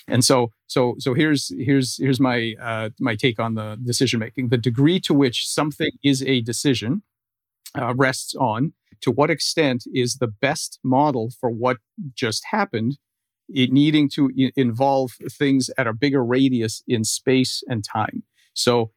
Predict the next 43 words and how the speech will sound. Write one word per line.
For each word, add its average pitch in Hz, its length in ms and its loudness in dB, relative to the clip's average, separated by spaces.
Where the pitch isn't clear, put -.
if - 160 -4
I 143 140 0
can 180 160 -4
explain 143 640 0
everything 147 460 2
that 123 100 2
you 131 140 2
just 123 320 0
did, 110 320 0
uh, 113 100 0
very 131 260 2
efficiently 127 600 0
with 110 220 0
local 127 440 2
causes, 135 680 -2
that's 165 200 -4
not 196 160 2
much 156 160 -2
of 131 100 -2
a 123 40 -2
decision. 123 520 0
That's 143 220 0
a 143 60 -4
fi-, 170 240 -6
that's - 220 0
a 147 60 0
p-, 151 200 -4
that's 135 200 -2
a, 135 140 0
that's 139 280 -2
much 139 220 0
more 139 320 2
closer 127 320 0
to 113 120 -4
the 110 80 -2
physical, 117 640 0
you 123 100 -4
know, 107 80 -6
sort 127 180 -8
of 120 60 -8
set 123 140 0
of 107 160 -6
pushes. 117 360 -2